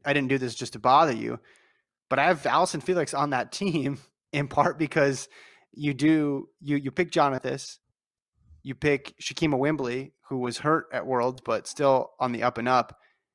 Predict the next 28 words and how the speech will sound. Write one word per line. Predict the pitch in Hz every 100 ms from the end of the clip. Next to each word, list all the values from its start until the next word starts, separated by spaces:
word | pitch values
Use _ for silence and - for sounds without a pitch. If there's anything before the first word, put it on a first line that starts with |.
| _ _ _ -
And | 139 143
then | 175
it's | 190 -
a | 170
big | 131 165 151
group | 131 165
of | 151 -
people. | 208 - -
There's | 113 117
people | 139 135 139
like | 131 127 131 - _ -
Kendall | 131 120 123
Ellis | 120 143 151 - - -
in | 139
that | 135 123
next | 135 131 -
group. | 147 143 - - _
There's | - -
people | 135 -
like, | 120 117 117 -
you | -
know, | 117
really | 127 131
young | 123 127
people | 143 120
like | 113
Lena | 120 117 -
Irby | 147 147 151 147